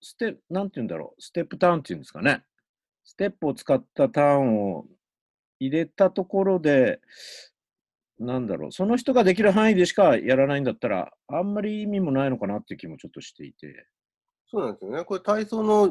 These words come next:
Speaker 2: 文脈の中で、「はい、
Speaker 1: うん。
Speaker 2: 回りましょう」でやっちゃうと、
Speaker 1: うん。
Speaker 2: そう、あの、いろんな回り方が出ちゃうとは思うんですよね。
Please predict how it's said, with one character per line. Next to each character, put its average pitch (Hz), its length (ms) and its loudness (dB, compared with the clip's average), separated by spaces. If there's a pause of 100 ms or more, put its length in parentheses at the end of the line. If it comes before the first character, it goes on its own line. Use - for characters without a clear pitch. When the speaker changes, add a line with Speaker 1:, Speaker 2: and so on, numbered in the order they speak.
(160)
Speaker 2:
文 180 320 0
脈 185 260 2
の 175 80 2
中 156 220 0
で、 127 240 -2 (160)
「は 277 140 0
い、 277 60 4
Speaker 1:
う 254 40 0
ん。 226 40 -2
Speaker 2:
回 202 220 6
り 202 60 0
ま 202 160 0
し 202 100 -10
ょ 202 240 4
う」 185 40 -4
で 165 100 0
や 131 100 4
っ 127 100 -6
ち - 140 -6
ゃ 135 40 0
う 120 140 -4
と、 120 220 -6
Speaker 1:
う 165 60 4
ん。 147 480 4 (340)
Speaker 2:
そ 247 440 0 (320)
う、 190 100 -6
あ 196 100 2
の、 190 100 2
い 202 100 -2
ろ 262 160 0
ん 269 100 -2
な 247 320 4
回 202 280 6
り 208 80 -2
方 196 180 2
が 185 80 4
出 185 120 0
ち 180 100 0
ゃ - 20 4
う 104 100 -6
と 139 100 -2
は 127 60 0
思 90 200 -14
う - 20 -20
ん 76 60 -20
で 73 80 -20
す - 100 -18
よ 185 60 -8
ね。 214 100 -8